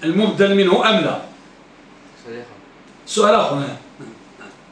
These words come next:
Speaker 1: هل يتبع البدل المبدل منه أم لا؟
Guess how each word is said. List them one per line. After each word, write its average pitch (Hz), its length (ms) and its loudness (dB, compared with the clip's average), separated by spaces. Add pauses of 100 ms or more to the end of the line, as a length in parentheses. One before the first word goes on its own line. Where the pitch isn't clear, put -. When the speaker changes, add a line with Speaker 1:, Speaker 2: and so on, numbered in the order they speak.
(920)
Speaker 1:
هل 247 220 0
يتبع 233 360 0
البدل 196 480 0 (200)
المبدل 220 480 2
منه 220 380 2
أم 226 80 2
لا؟ 165 220 -6